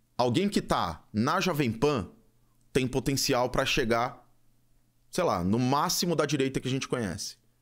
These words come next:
O Olavo, por exemplo. Da mídia conglomerado, hegemônica, que a gente não pode chamar de olavista. O que que tá à extrema-direita hoje, depois que o Olavo morreu? Me digam, porque hoje ele não é mais de extrema-direita. E, e ouso dizer aqui,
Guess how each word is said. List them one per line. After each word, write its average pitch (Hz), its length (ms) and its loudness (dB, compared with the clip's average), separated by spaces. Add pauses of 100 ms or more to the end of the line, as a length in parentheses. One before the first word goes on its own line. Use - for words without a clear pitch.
O 127 100 0
Olavo, 110 460 0
por - 160 -6
exemplo. - 460 -8
Da 156 180 2
mídia 151 680 0 (360)
conglomerado, 143 720 0
hegemônica, 127 800 0 (220)
que - 80 -2
a 135 40 0
gente 165 200 -2
não 185 100 -2
pode 170 240 0
chamar 135 260 0
de 123 120 -2
olavista. 107 800 0 (500)
O 202 80 0
que 302 140 0
que - 80 -6
tá 294 120 2
à - 20 2
extrema-direita 160 640 2
hoje, 120 240 2
depois 127 240 -2
que - 40 -2
o 147 40 2
Olavo 135 200 2
morreu? 120 400 0 (120)
Me 131 100 0
digam, 127 260 0
porque 190 160 0
hoje 240 160 2
ele 269 60 0
não 226 140 0
é 139 60 0
mais 113 140 0
de 104 60 -6
extrema-direita. 90 560 -4 (920)
E, 151 60 -2
e 160 340 -6 (680)
ouso 208 400 4
dizer 135 380 2
aqui, 101 400 -2